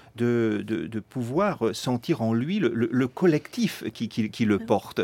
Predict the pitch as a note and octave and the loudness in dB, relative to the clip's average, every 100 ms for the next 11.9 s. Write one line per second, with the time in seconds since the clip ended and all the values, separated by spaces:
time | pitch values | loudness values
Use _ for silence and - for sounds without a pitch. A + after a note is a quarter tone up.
0 | - A2 G#2 E3+ - A2 - A#2+ - G#3+ | -2 0 0 0 -2 -2 -4 -4 0 0
1 | - D3 A#2 - A#2 - A#3 - A#2 G#2 | 0 0 -2 -2 -6 -2 -2 2 0 0
2 | - A#2 A2+ D#3+ B2 A2 C#3+ G#3+ - - | -2 0 0 2 0 0 -2 -2 -4 -6
3 | - - - - A#2+ - - C#3+ A#2+ - | -6 -10 -10 -2 -2 -2 -2 0 0 -4
4 | - - - - B2+ A2 - - A2+ F2 | -20 -18 -12 -4 -2 -2 -6 -8 -6 -6
5 | - G2 F#2+ - - - - - - - | -6 -6 -8 -16 -14 -14 -14 -18 -12 -8
6 | C3 F2 - - D2+ E2+ G#2+ - - B2+ | -6 -6 -8 -12 -10 -4 -4 -2 -2 -2
7 | - E2+ F#2+ C#3+ F#2+ - F2 F2 A#2 F2+ | -2 -6 -4 -4 -4 -4 -4 -2 -4 -4
8 | F#2 - F2+ F2 F#2 - E2+ E3 F3+ - | -8 -6 -6 -6 -6 -8 -4 -2 -2 -4
9 | - - A#2+ A2+ A#2 - C3 G2+ G#2 G#2 | -10 -4 -2 0 -2 -2 -4 -4 -2 -2
10 | G2 C3 B2 E3+ A3 - A2 - - - | 0 -2 0 0 -2 0 -2 -2 -10 -2
11 | A2 A2 A2 - A2+ G3 C#3+ A2+ | -2 0 -4 -2 0 -2 0 0